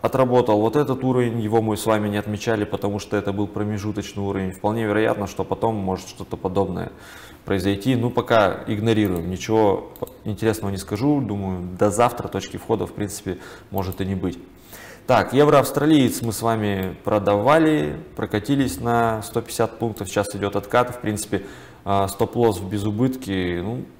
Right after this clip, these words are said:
посмотрим, уже не страшно. Стоп-лосс в безубытке, и это есть хорошо. А так смотреть, откуда мы отработали, мы отработали,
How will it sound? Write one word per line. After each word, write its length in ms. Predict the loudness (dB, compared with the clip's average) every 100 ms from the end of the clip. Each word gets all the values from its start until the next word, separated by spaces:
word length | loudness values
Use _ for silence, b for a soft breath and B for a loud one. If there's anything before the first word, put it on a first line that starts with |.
| -4
посмотрим, 600 | -4 -2 -4 -2 -4 -6 -10 -20 -20 -20 -20 -20 -20 -20 -18 -6
уже 240 | -2 0
не 100 | 0
страшно. 420 | 0 0 -2 -4 -16
Стоп-лосс 380 | -8 -4 2 2
в 40 | 0
безубытке, 560 | -4 -2 -4 -4 -10 -14 B B B -4
и 200 | 0 2
это 240 | 0 -2
есть 360 | -4 -4 -6 -12
хорошо. 680 | -10 -2 -2 -2 -4 -6 -6 -8 B B B B B B
А 100 | 0
так 140 | 2 2
смотреть, 360 | 0 0 0
откуда 380 | -2 -4 -4 -2
мы 160 | 0 -2
отработали, 600 | -2 0 0 2 0 0
мы 560 | -2 -2 -2 -4 -6 -8 -14 -14
отработали, 720 | -8 -6 -2 -4 -2 -4 -4